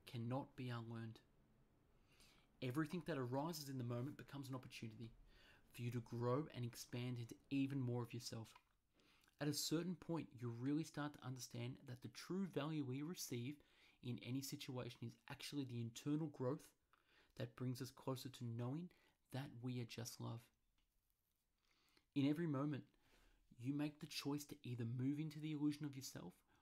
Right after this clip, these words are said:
or move into the love you actually are. Every step you take is either moving you towards the ice cube or moving you toward the ocean.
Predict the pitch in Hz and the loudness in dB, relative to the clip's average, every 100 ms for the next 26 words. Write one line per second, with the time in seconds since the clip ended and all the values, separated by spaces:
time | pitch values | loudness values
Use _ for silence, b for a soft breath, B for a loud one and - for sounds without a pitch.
0 | b 123 120 117 131 143 139 - 117 117 | b 0 2 4 4 4 0 -2 -4 -2
1 | 123 127 - 143 117 - 117 113 113 120 | -4 -4 -6 -6 -6 -6 -4 -4 -6 -8
2 | _ _ _ _ _ _ _ _ b b | _ _ _ _ _ _ _ _ b b
3 | b b - 117 131 147 - 151 139 135 | b b -4 0 2 2 0 -4 -2 -2
4 | 139 139 120 123 120 120 131 147 147 131 | -2 -4 -2 -2 0 2 2 2 0 -2
5 | 120 - 113 120 147 165 - 127 - 127 | -4 -8 -6 -2 -2 -2 -8 -14 -8 -6
6 | 151 - - 175 220 - B B B 123 | -4 -6 -6 -6 -6 -10 B B B -2
7 | 123 120 131 143 123 120 120 120 117 123 | 0 2 2 2 0 -2 -4 -2 -2 0
8 | 120 117 - 120 | 0 -2 -4 -8